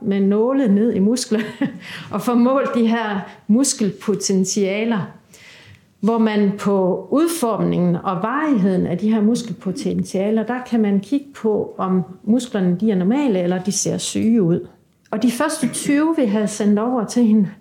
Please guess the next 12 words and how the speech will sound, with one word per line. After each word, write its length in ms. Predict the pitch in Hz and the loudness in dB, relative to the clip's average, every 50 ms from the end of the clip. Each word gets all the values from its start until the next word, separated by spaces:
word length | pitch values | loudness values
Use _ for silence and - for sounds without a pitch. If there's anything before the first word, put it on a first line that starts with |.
| - - | -8 -6
der 120 | - 262 254 | -4 -4 -2
var, 440 | 233 233 240 247 262 262 247 233 - - - | -2 -2 -2 -2 -2 -2 -4 -4 -6 -4 0
øh, 220 | 220 214 208 196 190 - | 0 2 2 2 0 0
over 200 | - 233 233 226 | 0 0 0 0
halvdelen 680 | 185 185 254 262 277 285 285 240 220 175 165 175 185 185 | -2 0 0 0 0 0 0 0 0 0 0 0 0 0
af 160 | 196 214 233 233 | 0 -2 0 2
dem, 180 | 240 214 196 175 - - - - - - _ _ _ _ - | 2 4 4 2 0 -6 -14 -20 -20 -20 _ _ _ _ -2
der 60 | 220 | -2
havde 460 | 214 185 - 202 214 208 202 196 185 - - | -2 -2 -2 0 0 2 2 0 0 -2 -4
abnorme 800 | - 233 254 - - 240 226 247 254 254 233 190 165 175 170 160 | -4 -6 -4 0 2 2 4 4 4 4 4 4 2 2 2 2
muskelpotentialer. 1500 | 214 220 247 240 - - 170 165 - - - 185 170 - - - 196 190 - 180 190 180 - - 180 185 190 196 196 196 180 - _ _ _ _ _ _ _ _ _ _ _ _ _ _ _ _ _ _ _ _ _ _ _ _ | 2 2 2 0 -4 -10 -12 -14 -12 -10 -10 -10 -10 -8 -8 -8 -8 -6 -4 -4 -4 -4 -4 -6 -6 -6 -6 -4 -6 -6 -8 -10 _ _ _ _ _ _ _ _ _ _ _ _ _ _ _ _ _ _ _ _ _ _ _ _
Så, 400 | - - - - 254 254 247 254 | -18 -8 -4 -2 0 0 0 -2